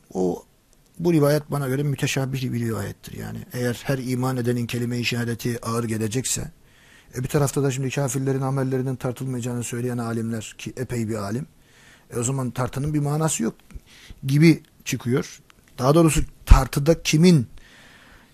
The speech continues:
iyilik kefesi hafif gelecek? Kur'an'da biz görüyoruz halbuki.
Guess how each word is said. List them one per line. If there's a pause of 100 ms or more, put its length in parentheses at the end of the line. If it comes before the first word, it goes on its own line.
(140)
iyilik
kefesi
hafif
gelecek? (120)
Kur'an'da
biz
görüyoruz
halbuki.